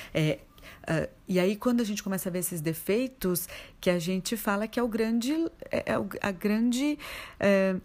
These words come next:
linha, né, que a gente vai ter que atravessar agora. Que fronteira é essa que eu vou atravessar? Eu vou continuar com essa pessoa, mesmo agora enxergando-a com os defeitos, sem tantas projeções que eu tinha feito,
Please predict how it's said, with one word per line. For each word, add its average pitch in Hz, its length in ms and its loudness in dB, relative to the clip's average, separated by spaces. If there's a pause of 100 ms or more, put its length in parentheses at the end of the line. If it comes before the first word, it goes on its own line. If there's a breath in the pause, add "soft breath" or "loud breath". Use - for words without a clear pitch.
linha, 208 640 6
né, 202 320 0
que 190 140 -4
a 170 140 0
gente 175 200 -4
vai 185 100 2
ter 185 120 -2
que 190 80 -4
atravessar 175 720 -2
agora. 131 480 -4
Que - 140 -16
fronteira 190 520 0
é 190 100 0
essa 175 200 -2
que 165 80 -6
eu 151 40 -8
vou 165 80 -2
atravessar? 160 640 -4 (720 loud breath)
Eu 170 200 6
vou 202 260 2
continuar 185 520 -2
com - 100 -8
essa 170 160 -4
pessoa, 170 680 -2
mesmo 190 500 0
agora 165 300 -2
enxergando-a 160 840 -2 (280 loud breath)
com 190 240 2
os 165 120 -2
defeitos, 160 920 -2 (320 loud breath)
sem 196 380 2
tantas 220 540 0
projeções 175 720 -2
que - 100 -8
eu 165 60 -4
tinha 180 360 -4
feito, 202 600 -2